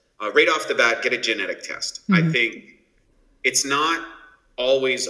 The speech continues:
Speaker 1: obvious. Uh, you know, like, we very seldom remember who our grandparents are, let alone our great parents and great great grandparents, et cetera. And we may have inherited characteristics unique to us that maybe have not be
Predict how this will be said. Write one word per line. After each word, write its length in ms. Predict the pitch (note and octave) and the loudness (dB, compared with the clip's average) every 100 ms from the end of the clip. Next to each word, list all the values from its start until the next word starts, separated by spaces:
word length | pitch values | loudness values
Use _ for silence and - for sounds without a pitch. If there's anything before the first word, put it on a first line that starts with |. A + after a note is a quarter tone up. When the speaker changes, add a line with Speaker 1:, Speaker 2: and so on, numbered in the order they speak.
| - | -6
Speaker 1:
obvious. 1040 | A2 A2+ A2+ F#2+ F2+ F#2 - - - - - | -4 -4 -6 -6 -4 -4 -2 -4 -6 -12 -8
Uh, 380 | G2+ F#2+ F#2+ F#2 - - _ A#2 | -4 -2 -4 -4 -10 -20 _ -20
you 260 | A2+ A#2+ | -12 -6
know, 180 | A#2 G2+ F#2+ G2 | -4 -6 -10 -12
like, 140 | G#2 A2 | -12 -8
we 160 | B2 B2 | -8 0
very 380 | C#3 F3 D#3+ C3+ | 2 2 0 -2
seldom 560 | - C3+ C3 A#2+ G#2+ | -2 0 -2 -6 -8
remember 720 | G#2 G#2 A2+ A#2+ F#2+ F#2 F#2 - _ _ _ _ _ _ - | -8 -2 -2 -2 -4 -4 -6 -12 _ _ _ _ _ _ -10
who 240 | D3 C3+ | -6 0
our 540 | A#2+ A2+ A2 - - | 2 2 0 -4 -12
grandparents 640 | - G3+ - - A2 G#2+ A2 | 0 2 2 0 -4 -2 -2
are, 240 | G#2 G2+ | -2 -2
let 140 | A2 A#2+ | -4 -4
alone 280 | A2+ A2 | -4 -4
our 100 | F#2+ | -6
great 320 | F2+ G#2 A2 - | -4 -2 -4 -4
parents 340 | G#2 G2+ F#2+ | -4 -4 -8
and 300 | F2+ F2 D#2+ | -12 -16 -18
great 260 | - G2 - | -8 -8 -6
great 240 | F#2+ F2+ | -8 -8
grandparents, 560 | F#2 F#2+ F#2 F#2 F#2 - | -8 -10 -10 -16 -12 -12
et 100 | - | -8
cetera. 340 | G2 F#2 D#2+ D2 F#2 | -8 -8 -10 -12 -14
And 100 | G#2 | -12
we 100 | A#2+ | -6
may 180 | C#3 | -4
have 160 | D#3 C#3 | -4 -6
inherited 500 | A2 A#2+ C3 C3 A2 | -6 -6 -6 -8 -10
characteristics 960 | - A2+ A2 G2 A2 A2+ F#2 F2+ - G#2 | -4 -4 -4 -6 -6 -6 -8 -10 -10 -8
unique 320 | G#2+ B2 - | -8 -10 -10
to 160 | A2+ G#2+ | -8 -6
us 160 | G#2+ | -6
that 180 | - - | -8 -8
maybe 240 | G#2+ B2 G#2 | -6 -4 -6
have 100 | G2 | -6
not 260 | G#2+ G#2+ | -10 -10
be 260 | G#2 G2 | -14 -16